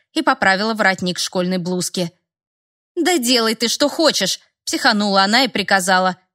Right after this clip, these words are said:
«Верни мои шоколадки немедленно!» Пачка с твиксами, которую держал этот доморощенный король,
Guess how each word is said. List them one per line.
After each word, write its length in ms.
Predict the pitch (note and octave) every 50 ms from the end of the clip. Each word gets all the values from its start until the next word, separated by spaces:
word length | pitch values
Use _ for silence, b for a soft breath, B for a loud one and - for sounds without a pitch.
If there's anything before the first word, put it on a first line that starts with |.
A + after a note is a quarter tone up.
| _ _ _ -
«Верни 400 | D#4+ E4 F#4+ F#4+ F4+ F4 D#4+ C#4
мои 180 | A3+ A3 G#3+ G#3
шоколадки 600 | - A#3+ A3 - B3+ C4+ C4+ - - - - A3+
немедленно!» 680 | A#3+ C4+ D4+ E4 E4 C4 A3 G#3+ G3+ G3 F#3 F3+ E3 - _ _ _ _ _ _ _ _ _ _ _ _
Пачка 380 | - B3 C4+ C#4 - - - G3+
с 100 | - -
твиксами, 540 | - G3 G#3 B3 - - - - G3+ F3+ F3+
которую 480 | - G3 G3 F#3+ - G#3+ G3+ G#3 G3
держал 480 | F#3+ E3 G3 G3+ G3 F#3 G#3 G3+ G3+ G3
этот 220 | F#3 F#3 G3 F#3
доморощенный 680 | E3 F#3+ F#3 F#3 F#3+ G3 G3+ G3 - - - F#3 F#3 F3+
король, 400 | - G3 F#3+ G#3 A#3+ B3+ C4